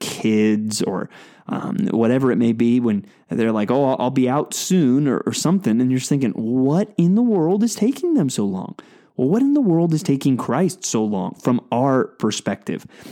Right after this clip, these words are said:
And then what, what do we do about that? Our passage starts by reminding us that it's the second letter Peter has written, and we've already seen a couple times in this letter him bring up this idea of a reminder,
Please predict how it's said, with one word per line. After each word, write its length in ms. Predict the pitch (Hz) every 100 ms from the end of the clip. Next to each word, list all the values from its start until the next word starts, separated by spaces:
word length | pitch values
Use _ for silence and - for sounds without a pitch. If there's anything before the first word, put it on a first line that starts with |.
| -
And 180 | - 143
then 180 | 190 180
what, 580 | - - - 165 - -
what 80 |
do 40 | 180
we 100 | 165
do 240 | 117 113
about 280 | 101 - -
that? 240 | 104 - _ _ - - _ -
Our 100 | 117
passage 440 | 139 131 123 101
starts 540 | - - 123 113 175
by 240 | 127 - 110
reminding 480 | 117 113 117 131 117
us 140 | 151
that 120 | 113
it's 180 | 113 -
the 100 | 113
second 460 | - - 120 170 -
letter 280 | 117 117 156
Peter 380 | - 120 113
has 300 | 107 98 98 -
written, 440 | 110 110 - 170 214 - - -
and 80 | 120
we've 140 | 117
already 260 | 123 160 143
seen 520 | - 156 160 165 165 _ _
a 200 | - -
couple 260 | 165 262 349
times 380 | - 120 110 117
in 160 | 156
this 180 | 156 147
letter 220 | 143 135
him 260 | 147 180 180
bring 320 | 143 143 175
up 140 | 180 -
this 180 | 147
idea 400 | 143 135 139 135 -
of 140 | 117
a 120 | 120
reminder, 840 | 110 107 101 101 101 147 151 98